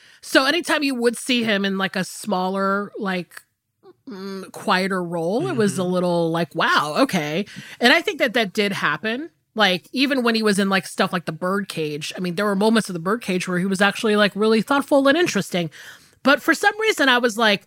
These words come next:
Speaker 1: I don't know why I thought this movie, 'cause I remember when the movie came out and I felt like everybody was like, "Holy shit."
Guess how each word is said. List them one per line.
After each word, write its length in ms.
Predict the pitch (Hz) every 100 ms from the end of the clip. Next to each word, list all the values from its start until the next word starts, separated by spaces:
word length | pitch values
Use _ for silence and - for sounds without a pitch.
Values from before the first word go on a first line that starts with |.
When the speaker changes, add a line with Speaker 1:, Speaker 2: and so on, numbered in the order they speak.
| _ _ _ _ -
Speaker 1:
I 100 | 359
don't 160 | 403 381
know 140 | 349
why 420 | 285 262 262 262
I 80 | 233
thought 440 | - 214 214 208 _ _ _ _ _ _ _ _ _
this 300 | 208 254 -
movie, 580 | 226 247 226 185 175 147 _ _ -
'cause 160 | 302 359
I 60 |
remember 320 | 370 403 415 440
when 140 | 403 330
the 80 | 302
movie 260 | 302 294
came 240 | - 269 254
out 180 | 285
and 120 | 269 220
I 80 |
felt 220 | 196 247 220
like 160 | 202
everybody 400 | 214 233 233 220
was 140 | 190 175
like, 120 | -
"Holy 560 | - 214 254 262 170 143
shit." 800 | - - - 160 196 165 -